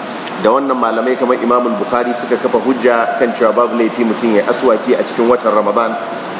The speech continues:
da rana ko da daddare ko a wani lokaci. Sai dai kamar yadda yake Annabi sallallahu alaihi wasallam ya, ya ce ma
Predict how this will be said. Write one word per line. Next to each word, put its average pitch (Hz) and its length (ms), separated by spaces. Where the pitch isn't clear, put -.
da 110 100
rana 123 340
ko 139 80
da 123 160
daddare 123 460
ko 156 100
a 123 80
wani 107 240
lokaci. 113 400
Sai 120 240
dai 143 300
kamar 123 220
yadda 135 260
yake 131 560
Annabi 120 240
sallallahu 127 560
alaihi 120 240
wasallam 135 460
ya, 123 160
ya 127 240
ce 123 380
ma 104 240